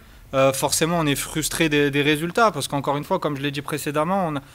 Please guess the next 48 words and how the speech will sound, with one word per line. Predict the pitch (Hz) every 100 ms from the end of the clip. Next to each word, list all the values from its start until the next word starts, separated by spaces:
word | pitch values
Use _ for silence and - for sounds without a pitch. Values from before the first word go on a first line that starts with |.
| -
on | 147
a | 160
fait | -
quand | 185 190
même |
des | 185
bons | 175 196
matchs | 208 -
face | 151
à | 151
de | 147
très | 143 -
belles | 160 165 156
équipes, | 165 208 214 - 143
ça | 147
s'est | 135 151
joué | 147
à | 147
pas | 156 151
grand-chose, | 165 160 196
souvent | 170 147 151
à | 151
des | 147
détails, | 139 151 196 202 - - - - - -
et | 135 135 131
à | 131
quelques | 127 151 139 151 139
erreurs | 151 147
de | 143
notre | 147 151 -
part, | 202 175
donc, | 151 135
euh, | 139 131 - - - - - 139
et | 131
ce | -
qui | -
fait | - 151
basculer | 143 147 - 160 160
le | 156
match | 151 160 -
en |
notre | 147 139
défaveur. | 143 151 160 175 165
Donc, | 135 135 139
euh, | 131 131 131
voilà, | 143 135
faut, | 131 143 131
faut, | 127 - 131 123